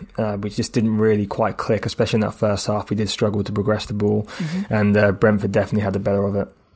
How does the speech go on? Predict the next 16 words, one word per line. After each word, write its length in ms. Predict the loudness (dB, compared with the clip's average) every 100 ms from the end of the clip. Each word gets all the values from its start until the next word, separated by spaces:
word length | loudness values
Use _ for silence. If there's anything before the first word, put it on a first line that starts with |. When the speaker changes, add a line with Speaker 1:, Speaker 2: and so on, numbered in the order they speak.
| -20 -20 _ -4
Speaker 2:
And 120 | -2
David, 280 | 0 0 2
how 120 | 2
did 140 | 2
Brentford 400 | 2 -2 0 -6
change 320 | 0 0 2 0
for 80 |
this 180 | -4 -2
one, 120 | 0
or, 100 | 0 0
or 60 |
did 140 | -2 0
they 100 | 0
change 260 | 0 0
at 100 | 0
all? 140 | -4